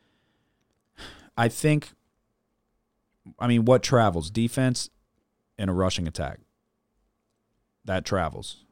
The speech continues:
So the defenses are relatively even, and it's minimal, but by the numbers, Auburn's the better rushing team.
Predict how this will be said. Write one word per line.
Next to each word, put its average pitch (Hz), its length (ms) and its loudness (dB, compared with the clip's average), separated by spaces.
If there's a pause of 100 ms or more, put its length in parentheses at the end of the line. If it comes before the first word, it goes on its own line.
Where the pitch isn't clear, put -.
(120)
So 85 460 -4 (1700)
the 107 100 -8
defenses 107 520 -2
are 101 100 0 (220)
relatively 98 580 0
even, 110 420 0 (680)
and 90 400 -6 (720)
it's 95 220 -8
minimal, 98 420 -2
but 92 260 -4
by 85 160 -4
the 87 80 -6
numbers, 87 400 -4
Auburn's 85 340 -6
the - 80 -10
better 78 220 -6
rushing 76 400 -8
team. 76 340 -12